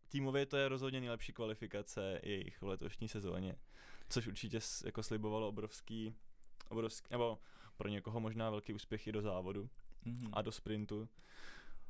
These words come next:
Speaker 1: Eh, to si ještě probereme, až, až, až budeme řešit závod. Pak, pak byl ten Mercedes, no, tam asi,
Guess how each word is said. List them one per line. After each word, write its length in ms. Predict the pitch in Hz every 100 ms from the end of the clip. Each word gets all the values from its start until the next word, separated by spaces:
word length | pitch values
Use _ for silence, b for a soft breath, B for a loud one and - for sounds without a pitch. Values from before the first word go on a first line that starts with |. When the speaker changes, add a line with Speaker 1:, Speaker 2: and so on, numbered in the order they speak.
| -
Speaker 1:
Eh, 440 | 107 110 107 101 104 -
to 100 | 113
si 120 | -
ještě 160 | 110 -
probereme, 420 | 117 107 101 95
až, 160 | 107 -
až, 440 | - 113 - - -
až 340 | - - - 113
budeme 240 | 104 107 110
řešit 220 | 110 113
závod. 400 | 101 98 110 113 - - B B B B B
Pak, 160 | 135
pak 220 | - 135 131
byl 160 | 143
ten 120 | 147 135
Mercedes, 580 | 117 - 127 127 - -
no, 280 | 104 104
tam 300 | 107 117 117
asi, 520 | 92 - - 120 113